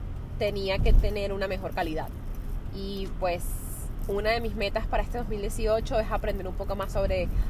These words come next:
audio, edición de audios, publicación de podcast y cómo hacer de mi podcast un espacio que a ustedes les guste un poco más. Sin embargo, yo quisiera también que eso fuese un proceso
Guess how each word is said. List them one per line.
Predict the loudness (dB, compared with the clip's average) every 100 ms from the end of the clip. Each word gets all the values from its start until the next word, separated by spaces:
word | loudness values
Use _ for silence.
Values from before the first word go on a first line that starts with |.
| 2
audio, | 6 6 6 6 2 0
edición | 0 -2 2
de | 6
audios, | 8 6 2 -2
publicación | -2 -2 -4 -4 -4
de | -4
podcast | -2 -4 -2 -2 -2
y |
cómo | -2 -2 -2
hacer | -2 -2
de | 0 0 -2 -4 -4 -2
mi | -2
podcast | 2 2 4 4 2 2 -4
un | -4
espacio | -2 -2 -2 -4
que | -4
a |
ustedes | -2 -2 0
les | 0
guste | -2 -6 -6
un | -4
poco | -2 -2
más. | -2 -2 -4 -4 -6 -6 -6 -6
Sin | 0 2 4
embargo, | 4 6 8 8 6 4 4 0
yo | -2 -2
quisiera | 0 2 2
también | 0 0
que | -2
eso | 2
fuese | 2 4 2 0
un | -2 -2
proceso | 0 2 2 -2 0 2 2 2 2 0